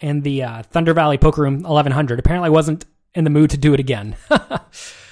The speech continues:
Uh, that's kind of an interesting concept. I mean, clearly I'm joking when I say stuff like that. If you ever see me say something silly on Twitter like that, clearly know I'm joking. Uh, but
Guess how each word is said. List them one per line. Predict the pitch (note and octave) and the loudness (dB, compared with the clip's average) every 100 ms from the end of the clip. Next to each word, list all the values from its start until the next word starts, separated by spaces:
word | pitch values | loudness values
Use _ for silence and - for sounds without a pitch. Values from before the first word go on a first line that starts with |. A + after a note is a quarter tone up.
| - - _ _ _ | -20 -20 _ _ _
Uh, | F3 | -14
that's | F#3 C4+ | -12 -8
kind | - | -6
of | G3+ | -6
an | |
interesting | G3 - D3+ | -8 -8 -10
concept. | C#3 C3 C3 C#3 E3 | -8 -10 -8 -8 -8
I | |
mean, | C#3 C3 C3+ - | -6 -6 -8 -6
clearly | G#3 F3 | -2 -2
I'm | B2 | -4
joking | C#3+ B2+ | -8 -8
when | B2+ | -10
I | A#2 | -10
say | A#2 | -10
stuff | A2+ G#2 | -12 -14
like | - - | -20 -20
that. | G2 F#2 - _ _ | -20 -20 -20 _ _
If | - | -10
you | A#3 | -4
ever | G#3 | -2
see | F3 F3 | -2 -6
me | C#3+ | -6
say | D3+ | -6
something | C#3 C3 | -8 -10
silly | A#2+ D3 B2+ | -10 -8 -8
on | A#2 A2 | -10 -10
Twitter | - A#2 | -8 -8
like | A2 G#2 | -10 -14
that, | G2+ G#2 | -18 -8
clearly | D#3+ C3+ | -6 -4
know | A#2 | -4
I'm | G#2+ | -6
joking. | G#2+ F#2+ - C3+ - _ _ _ _ _ | -10 -16 -18 -20 -20 _ _ _ _ _
Uh, | D3 - | -20 -6
but | E3+ D#3 - - | -4 -4 -8 -18